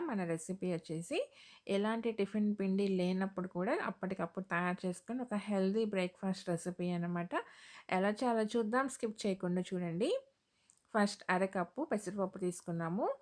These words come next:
దీన్ని మంచిగా వాష్ చేసుకుని గంట సేపు నానబెట్టుకుందామండి. ఈ కప్పుతో అర కప్పు తీసుకున్నాను అనమాట.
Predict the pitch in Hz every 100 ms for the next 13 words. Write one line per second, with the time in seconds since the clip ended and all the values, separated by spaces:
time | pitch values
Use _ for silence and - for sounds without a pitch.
0 | - _ _ 190 180 208 196 170 - 185
1 | 175 175 180 - 185 175 - 233 311 170
2 | 170 180 170 170 226 180 156 175 165 -
3 | 170 165 160 190 - 185 175 151 196 494
4 | 226 170 165 151 - 156 - 160 160 156
5 | 156 160 170